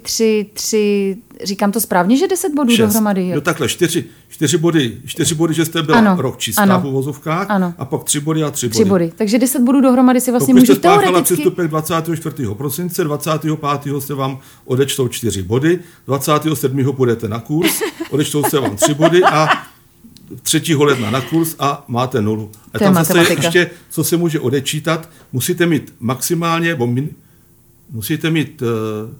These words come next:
Speaker 2: maximálně deset bodů.
Speaker 1: Mhm.
Speaker 2: Když máte jedenáct, už nemůžete jít na ten polygon.
Speaker 1: Aha.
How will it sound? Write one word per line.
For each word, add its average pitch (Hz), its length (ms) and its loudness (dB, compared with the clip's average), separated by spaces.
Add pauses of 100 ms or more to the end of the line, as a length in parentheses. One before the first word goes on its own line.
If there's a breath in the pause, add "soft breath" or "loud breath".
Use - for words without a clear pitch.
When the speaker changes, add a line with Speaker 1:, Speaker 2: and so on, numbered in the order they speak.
(320)
Speaker 2:
maximálně 156 560 0
deset 147 280 -4
bodů. 107 460 -6 (160)
Speaker 1:
Mhm. 185 440 2
Speaker 2:
Když - 140 -10
máte 156 260 -2
jedenáct, 123 420 0
už - 200 -6
nemůžete 123 480 -4
jít 131 120 -4
na 135 100 -6
ten 104 260 -10
polygon. 107 560 -8 (100)
Speaker 1:
Aha. 208 520 -4